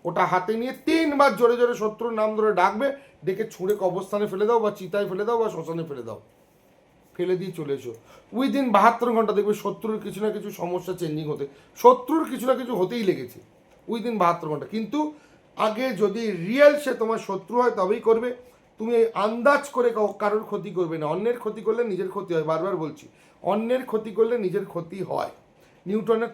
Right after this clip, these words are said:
থার্ড ল, তুমি যেমন দেখাবে তেমন দেখতে পাবে। প্রতিক্রিয়া সমান এবং বিপরীত প্রতিক্রিয়া আছে। তন্ত্র যত ভালো তার চেয়ে অনেক বেশি খারাপ তন্ত্র। তো সেই জন্য বললাম যে যদি মনে হয় সত্যি তোমার শত্রু, তুমি জানো প্রমাণিত সেই শত্রু, তবেই অ্যাপ্লাই করো,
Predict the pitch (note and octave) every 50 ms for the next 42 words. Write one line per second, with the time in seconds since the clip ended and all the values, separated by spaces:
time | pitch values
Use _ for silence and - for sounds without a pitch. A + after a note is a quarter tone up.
0 | - - - G3+ G3+ F#3 D#3+ C#3+ A2+ - - - _ - D#3+ F#3 G3 E3 D#3+ E3+
1 | E3+ F#3 G3+ F#3 E3 E3 D#3+ E3 - A#3+ B3 - - D#3 C#3+ C#3 C#3 B2 A#2+ A2
2 | - _ A#2 A2 G#2+ - - - - _ _ _ _ - _ _ _ - G#3 G3+
3 | - - - - - F#3 G#3 G#3+ G#3 G#3 - F#3+ F#3 G3 G3 G3 F#3+ G3 G3+ F#3
4 | F3 E3+ D#3+ G3+ G#3+ G#3 - - F#3+ - - - - - G#3+ A3+ A3+ A#3 A3+ B3+
5 | C4+ - - - _ _ _ - D#3+ E3 E3+ E3 F#3 F#3+ F#3+ F#3 F#3 F#3 F#3+ E3
6 | C#3+ D3+ F3+ A#3 B3 B3 - - - - _ - E3 D#3 - - - D#3+ - D#3
7 | F3+ F3+ E3 D3 D3+ C#3 - - G#3 - - - - - - - - _ - -
8 | - - - - - - _ - - - _ _ _ F3+ F#3 - - G3 F#3 G#3+
9 | G#3+ A3 G#3 E3 F3+ F#3+ G#3+ B3 C4+ C#4+ D4 - - - _ _ _ _ _ _
10 | _ - D3 E3 G#3 G3+ D3 B2+ E3 D#3 D3 F3+ A3 B3 B3+ C4 C4 B3 B3+ B3
11 | - - - F#3 F#3+ F#3+ - - - D#4+ D#4 - A#3 A3 G#3 G#3+ - F3 - -
12 | C#3+ E3 F3 E3+ D3 F3+ G3 A#3 C4+ C4 - G#3+ F#3+ E3+ D#3+ D3+ D3+ C#3+ C#3+ D#3
13 | D3+ C#3+ C#3+ B2+ C#3 D3+ D#3 - - B3 A3+ F3+ D3 D#3 E3+ E3 D3+ D3 - C3
14 | B2 B2 - - -